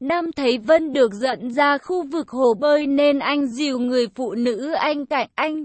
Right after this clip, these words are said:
theo hướng đó. Anh muốn xem và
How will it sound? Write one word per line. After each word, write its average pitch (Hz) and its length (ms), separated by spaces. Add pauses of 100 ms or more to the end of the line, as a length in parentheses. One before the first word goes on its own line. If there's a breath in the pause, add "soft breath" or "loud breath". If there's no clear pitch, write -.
(120)
theo 311 200
hướng 262 580
đó. 247 480 (380)
Anh 311 320
muốn 262 320
xem 277 280
và 254 160